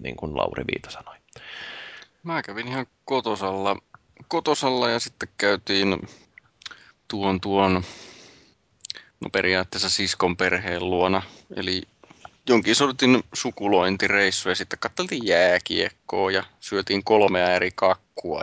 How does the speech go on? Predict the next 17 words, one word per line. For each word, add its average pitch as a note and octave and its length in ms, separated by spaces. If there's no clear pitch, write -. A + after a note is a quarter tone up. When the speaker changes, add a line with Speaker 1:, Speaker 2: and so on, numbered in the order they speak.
Speaker 2:
ja - 80
Speaker 1:
Kuulostaa C#2+ 480
hyvältä. F2 280
Speaker 2:
Kuulostaa A3+ 600
oikein D#3 400
hyvältä C#3 360
ja A2+ 100
se, A#2+ 100
se B2 160
oli A#2 280
hyvä, E2+ 360
että - 220
tota, - 300
in G#2 260
your F2 220
face. D#2 340
<laughs> - 340